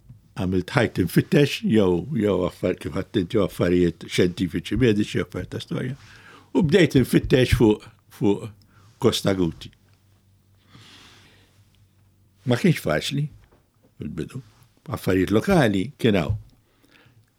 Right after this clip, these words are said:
li Pinto kien impressjonah b'mod favorevoli ħafna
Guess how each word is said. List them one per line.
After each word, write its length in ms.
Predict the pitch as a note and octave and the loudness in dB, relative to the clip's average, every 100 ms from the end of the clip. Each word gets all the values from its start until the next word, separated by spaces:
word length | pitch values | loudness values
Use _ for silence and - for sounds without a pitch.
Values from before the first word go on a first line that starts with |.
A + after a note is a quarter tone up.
| _ - | _ -4
li 560 | G#2 G#2 G2 F#2+ A2+ - _ _ - | 0 2 4 2 -2 -8 _ _ 0
Pinto 420 | C#3+ G#2+ - A2 G2 F#2+ _ _ _ _ _ _ _ _ _ _ - | 2 2 2 2 2 -4 _ _ _ _ _ _ _ _ _ _ 0
kien 180 | A2+ G2 | 2 2
impressjonah 920 | F2 B2 G#2 - G#2 F#2 F2 E2+ D#2+ - - _ | 0 2 2 2 0 2 2 2 0 -8 -18 _
b'mod 640 | F#2+ F#2+ F#2+ F2 D#2+ - _ _ _ _ _ _ _ - | -6 0 4 4 0 -8 _ _ _ _ _ _ _ -2
favorevoli 680 | G2 F2+ F2+ G2+ F2+ E2+ E2+ | 0 2 2 2 2 0 -2
ħafna 460 | - - - E2 | -2 -4 -4 -8